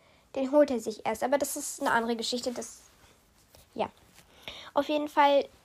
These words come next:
ist es dann seine Dienerin und die soll eben die Rubine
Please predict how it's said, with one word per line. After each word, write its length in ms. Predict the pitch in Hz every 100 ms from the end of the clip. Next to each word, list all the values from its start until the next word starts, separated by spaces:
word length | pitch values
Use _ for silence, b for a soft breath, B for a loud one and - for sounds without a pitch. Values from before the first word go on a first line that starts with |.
| -
ist 160 | 285 -
es 140 | -
dann 220 | 269 254
seine 200 | 233 220
Dienerin 480 | 226 320 359 370 359
und 180 | 349 302
die 140 | 311
soll 240 | 302 294 277
eben 240 | 285 277
die 100 | 254
Rubine 540 | 247 240 294 320 359